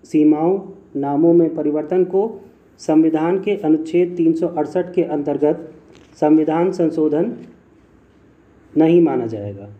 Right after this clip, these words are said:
अतः इस तरह के कानून का साधारण बहुमत और साधारण विधायी प्रक्रिया द्वारा पारित किया जा सकता है। अनुच्छेद तीन के अंतर्गत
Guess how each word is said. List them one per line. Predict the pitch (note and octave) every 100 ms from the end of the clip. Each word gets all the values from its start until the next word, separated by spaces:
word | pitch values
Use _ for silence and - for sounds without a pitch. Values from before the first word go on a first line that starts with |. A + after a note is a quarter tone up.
| _ _ _ -
अतः | - F3 F#3 F3+ - - - _ -
इस | F3+ F3
तरह | E3
के | D#3+ D#3
कानून | D#3 D3+ D#3+ F3
का | F3 F#3+ G#3 - - _ _ _ _
साधारण | D3 C#3+ D3+ E3 F#3
बहुमत | F3 E3 F3 - - -
और | C#3
साधारण | C3 C#3+ C3+ D3 E3 F3
विधायी | D3+ C3+ D3
प्रक्रिया | D#3+ D3+ C#3 D3+ D#3+
द्वारा | D#3 C#3+ C#3 D#3+
पारित | - C#3 D#3 - -
किया | C#3+ C3+
जा | B2+
सकता | A#2 A2 - G#2
है। | F#2 - _ _ _ _ _ _ _ _ _ _ - - - - - -
अनुच्छेद | C#3+ C#3+ - E3 E3
तीन | E3 E3+
के | E3+
अंतर्गत | E3 E3 D#3+ F3+ F3+ -